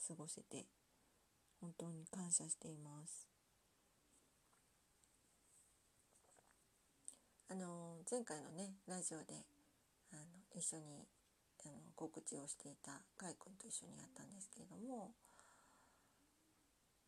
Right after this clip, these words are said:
うーん、なんだろう、その気づきの問いパネルというワークショッ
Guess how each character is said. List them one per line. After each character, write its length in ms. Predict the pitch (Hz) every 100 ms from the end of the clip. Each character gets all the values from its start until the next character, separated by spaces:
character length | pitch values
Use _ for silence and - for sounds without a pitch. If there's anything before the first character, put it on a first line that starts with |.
| -
う 40 |
ー 20 | 190
ん、 600 | 185 185 185 202 196 180 - - - -
な 80 | 180
ん 80 |
だ 80 | 170
ろ 60 | 180 190
う、 20 |
そ 140 | -
の 100 | 165
気 100 | 165
づ 120 | 180 185
き 100 | 190
の 120 | 190
問 160 | 196 190
い 40 | -
パ 120 | 196
ネ 160 | 185 160
ル 140 | 147
と 100 | - 147
い 160 | 160
う 20 | 170 185 196 196 - - - - - - - - - - - - - - - - - - - - - - - - - -
ワ 100 | 170
ー 80 |
ク 100 | 165
シ 80 |
ョ 40 |
ッ 20 | -